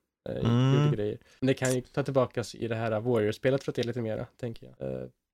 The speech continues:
Speaker 2: Ja, kanske.
Speaker 1: men ja, jag tycker att Free
Speaker 2: Ja,
Speaker 1: Houses
Speaker 2: vi
Speaker 1: hade en stark story i alla fall, så jag tror att det här kan
Speaker 2: Ja.
Speaker 1: nog kanske vara något.
Speaker 2: Det här kan bli något.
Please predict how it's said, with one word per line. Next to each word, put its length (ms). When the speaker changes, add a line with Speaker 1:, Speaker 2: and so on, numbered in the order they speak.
Speaker 2:
Ja, 220
kanske. 380
Speaker 1:
men 220
ja, 220
jag 100
tycker 160
att 120
Free 140
Speaker 2:
Ja, 80
Speaker 1:
Houses 240
Speaker 2:
vi 100
Speaker 1:
hade 180
en 180
stark 300
story 260
i 40
alla 120
fall, 200
så 160
jag 60
tror 160
att 80
det 80
här 100
kan 380
Speaker 2:
Ja. 240
Speaker 1:
nog 140
kanske 280
vara 100
något. 280
Speaker 2:
Det 60
här 60
kan 220
bli 180
något. 380